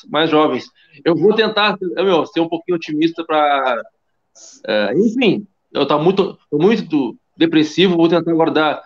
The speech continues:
alegrar a live. Velho, isso me lembra também, eu tinha planejado as minhas férias, né? Pra, pra agora esse período. Do, não, desculpa, seria em maio, né? Mas, enfim, o período de jogos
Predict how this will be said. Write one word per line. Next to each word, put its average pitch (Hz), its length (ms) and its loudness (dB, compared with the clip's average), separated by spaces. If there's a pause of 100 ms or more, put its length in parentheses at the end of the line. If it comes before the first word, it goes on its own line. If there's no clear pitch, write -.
alegrar 156 380 2
a 156 40 -2
live. 139 300 0 (540)
Velho, 165 360 0 (840)
isso 165 180 0
me 190 140 4
lembra 180 340 2
também, 160 480 -2 (560)
eu 190 200 2
tinha 233 200 -2
planejado 180 460 0
as 180 60 0
minhas 160 200 -2
férias, 151 380 0
né? 117 180 -10 (400)
Pra, 139 300 0
pra - 160 -4
agora 151 180 0
esse 156 100 -4
período. 165 380 2 (1200)
Do, 120 320 -2
não, 196 420 0
desculpa, - 440 -2 (240)
seria 160 300 2
em 214 40 0
maio, 202 360 2
né? 127 160 -8
Mas, 127 280 -8
enfim, 156 400 -6 (320)
o 165 120 -4
período 214 460 0
de 190 180 -4
jogos 180 480 -2